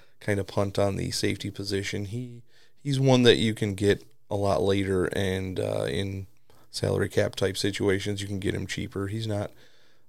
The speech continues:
uh, one of those super superstars, but he will do the job. And that's kinda what the Packers need, is just somebody who will do the job. That way some of the other playmakers, um,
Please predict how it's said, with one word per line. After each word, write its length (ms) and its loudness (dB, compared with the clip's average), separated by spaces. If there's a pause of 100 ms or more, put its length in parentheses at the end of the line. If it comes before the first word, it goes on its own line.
uh, 280 -6
one 220 2
of 60 4
those 240 4
super 380 0
superstars, 1000 2
but 320 2
he 240 -2
will 300 4
do 240 0
the 80 0
job. 500 0 (500)
And 280 -4
that's 200 -2
kinda 340 2
what 180 2
the 80 -2
Packers 520 -4
need, 340 -4
is 140 -4
just 260 -2
somebody 360 0
who 140 -6
will 220 -2 (260)
do 420 -2
the 160 -6
job. 680 -2 (480)
That 140 -2
way 140 0
some 220 -2
of 80 -2
the 160 0
other 260 2
playmakers, 1000 -2
um, 480 -8